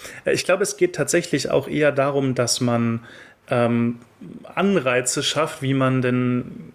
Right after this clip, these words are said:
äh, ja, zum Beispiel das Klima aktiv schützen kann. Oder eben zum Beispiel solche Suchmaschinen zu verwenden, wie ich glaube, es hieß Ecosia.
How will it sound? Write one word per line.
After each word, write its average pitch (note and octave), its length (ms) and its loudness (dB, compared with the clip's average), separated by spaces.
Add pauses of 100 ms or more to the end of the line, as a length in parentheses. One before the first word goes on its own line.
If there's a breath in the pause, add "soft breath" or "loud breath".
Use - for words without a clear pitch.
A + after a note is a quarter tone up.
äh, A#2+ 440 0 (340)
ja, C#3+ 280 0
zum C3 120 -6
Beispiel C3 220 -2
das B2+ 160 -2
Klima D3+ 240 -2
aktiv C3+ 300 -6
schützen - 340 -4
kann. G#2 260 -8 (460 loud breath)
Oder C3+ 520 2
eben B2+ 340 0
zum B2 140 -4
Beispiel A#2 300 0
solche A#2+ 240 0
Suchmaschinen B2+ 600 0
zu B2 120 -4
verwenden, A#2+ 480 -2
wie A#2+ 60 -8
ich - 120 -16
glaube, D#3 360 0
es C3+ 140 -2
hieß D#3+ 200 -2
Ecosia. D#3 720 -2